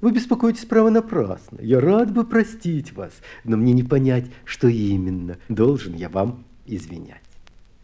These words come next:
Тогда англичанин толкнул англичанина и тот же сказал: «Извините, нечаянно». На что собеседник любезно ответил: «Простите,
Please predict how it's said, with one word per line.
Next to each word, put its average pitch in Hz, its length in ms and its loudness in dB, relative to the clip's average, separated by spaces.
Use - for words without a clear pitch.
Тогда 139 540 -2
англичанин 180 720 -2
толкнул 120 680 -4
англичанина 107 840 -6
и 165 180 -6
тот 311 300 -4
же 269 100 -8
сказал: 156 460 -2
«Извините, 95 580 -8
нечаянно». - 600 -10
На 214 100 -4
что 127 240 -4
собеседник 180 600 -6
любезно 127 360 -4
ответил: 160 400 -6
«Простите, 175 600 -6